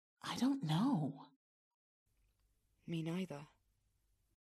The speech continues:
Speaker 1: If we have any hope of getting to Florence in time, I need to start driving.
Speaker 2: Yes, of course. Go. Go. And safe travels.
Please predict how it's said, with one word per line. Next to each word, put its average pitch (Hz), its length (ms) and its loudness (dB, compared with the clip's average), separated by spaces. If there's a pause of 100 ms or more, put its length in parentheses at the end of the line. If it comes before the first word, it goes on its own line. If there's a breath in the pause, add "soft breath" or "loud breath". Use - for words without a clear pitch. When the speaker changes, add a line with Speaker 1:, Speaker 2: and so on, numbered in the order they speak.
(1200)
Speaker 1:
If 196 160 4
we 226 60 10
have 202 140 10
any 202 180 8
hope 180 280 6
of 170 140 4
getting 165 240 6
to 165 80 2
Florence 165 420 4
in 185 80 4
time, 185 320 2
I 170 160 2
need 160 300 4
to 151 80 -2
start 143 260 0
driving. 143 520 -2
Speaker 2:
Yes, 277 420 8 (160)
of - 160 0
course. 233 480 10 (220)
Go. 247 240 12 (440)
Go. 302 300 12 (1120)
And 226 220 2 (240)
safe - 280 -2
travels. 165 540 -2